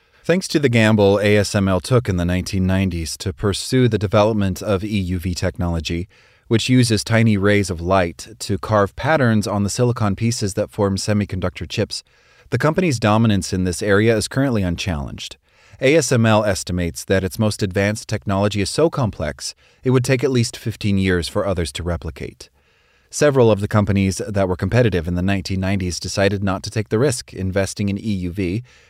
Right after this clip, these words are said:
because it seemed like it would be so difficult, so expensive, and possibly never work, says Chris Miller, assistant professor of international history at Tufts University, who is writing a book on the geopolitical history of the computer chip.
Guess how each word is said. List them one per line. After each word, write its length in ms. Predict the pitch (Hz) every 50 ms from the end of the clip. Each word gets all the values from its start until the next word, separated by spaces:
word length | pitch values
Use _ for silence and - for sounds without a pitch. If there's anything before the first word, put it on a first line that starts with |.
| _ -
because 280 | 123 120 - 113 107
it 80 | 123 117
seemed 280 | - - 131 127 127
like 220 | 117 107 107 101 -
it 60 | 113
would 140 | 110 101 92
be 120 | 104 101
so 320 | 95 - - - 113 110 107
difficult, 520 | 98 107 104 - - 110 - 87 90 -
so 120 | - 98
expensive, 720 | 95 87 - - - 110 110 107 - - 98 90 87 80
and 140 | 87 85 80
possibly 440 | - 98 98 95 - - 95 95 92
never 240 | 90 87 78 78 80
work, 380 | 82 101 107 92 71 _ - _ _ _ _ _ _ _
says 220 | - - 113 -
Chris 260 | - - 123 - -
Miller, 320 | 110 113 110 101 85 78 73 _ _ _ _ _ _
assistant 400 | 117 104 - 135 123 - - -
professor 440 | - 110 - - 113 101 - 107 101
of 120 | 98 92
international 580 | 101 98 - 101 98 98 95 92 90 - - 92
history 460 | 85 107 127 123 - - 98 90 85
at 200 | - 87 90 _
Tufts 440 | - - 98 87 - - _ - -
University, 600 | 87 82 82 107 127 123 123 - 69 58 52 - _ _ _ _ _ _
who 100 | 123 120
is 140 | 110 98
writing 240 | 107 113 120 120 110
a 60 | 98
book 420 | 104 - 190 - - - - - -
on 180 | - 92 98 98
the 80 | 95
geopolitical 640 | 95 101 113 117 110 - - 107 107 - - - 90
history 380 | 82 - 139 - - - 95 90
of 120 | 85 80
the 100 | - 85
computer 360 | - 87 87 - 170 170 113
chip. 320 | 82 - - 73 53 _